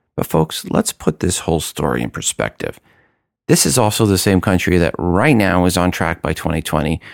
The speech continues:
to sell more adult diapers than those for babies. And I think that really is all you need to know about this story of flip phones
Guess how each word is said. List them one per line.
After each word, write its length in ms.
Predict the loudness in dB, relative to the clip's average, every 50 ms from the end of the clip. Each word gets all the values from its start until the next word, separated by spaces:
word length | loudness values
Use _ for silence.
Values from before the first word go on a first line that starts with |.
| -20 _ -8
to 100 | -4 -2
sell 240 | 0 2 4 4
more 260 | 6 6 6 4 2 0
adult 460 | -2 -4 -2 0 2 2 2 2 0
diapers 460 | -2 -2 -2 0 0 2 2 2 0
than 240 | 0 0 2 2 2
those 360 | 2 0 -2 -2 -4 -6 -8
for 200 | -10 -10 -10 -10
babies. 600 | -6 -2 0 0 0 -2 -4 -8 -10 -10 -10 -10 -12 _ _ _ _ _ _ _ _ _ _ _ _ _ _ _ _ _ _ _ _ _ _ _ _ 0
And 180 | 2 4 4 4
I 80 | 4
think 320 | 4 2 0 0 0 _ 0
that 220 | 0 0 2 0
really 480 | -2 0 4 6 6 6 6 6 6 6
is 120 | 4 4
all 140 | 4 4 6
you 120 | 8 8 8
need 160 | 8 6 6
to 100 | 6 4
know 160 | 6 6 4
about 400 | 4 4 4 2 2 0 -2 _
this 160 | 0 0 0
story 440 | 0 0 0 2 2 2 0 0 -2
of 500 | 0 0 2 2 2 2 2 0 -2 -4
flip 320 | -4 0 0 0 0 0 -2
phones 500 | 0 0 0 0 0 -2 -2 -4 -6